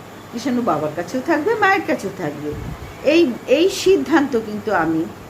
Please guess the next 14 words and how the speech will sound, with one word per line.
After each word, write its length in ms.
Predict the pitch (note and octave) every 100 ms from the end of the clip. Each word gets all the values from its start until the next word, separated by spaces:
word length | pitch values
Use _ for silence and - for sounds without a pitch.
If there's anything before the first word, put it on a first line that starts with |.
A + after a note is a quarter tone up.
| - - - - - - - - -
ওই 140 | E4 -
পক্ষের 280 | C4+ - B3+
থেকে 220 | A#3+ A#3 C4+
কাউকে 360 | A3 G3+ G3+ B3
নিতে, 300 | G#3+ F#3+ F#3+ D#3+ D#3+ F3+
বলতে 320 | G#3+ A#3+ A3
দেখলাম 440 | F#3+ E3 F#3 D#3 D#3+
না। 200 | C#3 B2 -
এই, 140 | C#4+
এই 300 | A#3+ B3 D4
জায়গাটাকে 460 | C#4+ D4+ D#4+ E4 G4
নিয়ে 140 | F#4 A3
বড় 280 | G#3+ A#3 C4
আমার 200 | D4 C4+